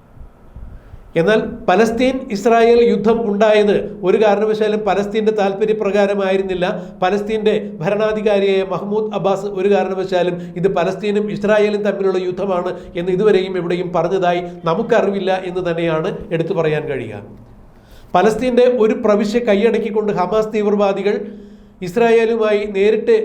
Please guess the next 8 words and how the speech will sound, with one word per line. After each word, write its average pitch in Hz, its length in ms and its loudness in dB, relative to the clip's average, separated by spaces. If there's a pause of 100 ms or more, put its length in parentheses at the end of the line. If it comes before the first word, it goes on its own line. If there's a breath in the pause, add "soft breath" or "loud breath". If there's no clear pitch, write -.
(140)
ഏറ്റുമുട്ടിയ 214 460 -4 (200)
ഒരു 202 160 -2
യുദ്ധം 208 260 -4
തന്നെയാണ് 196 420 0 (120)
ഇപ്പോഴും 190 300 2 (100)
അശാന്തിയുടെ 190 520 0
പർവ്വമായി 175 480 0 (360 loud breath)
ഗാസയിലും 190 480 2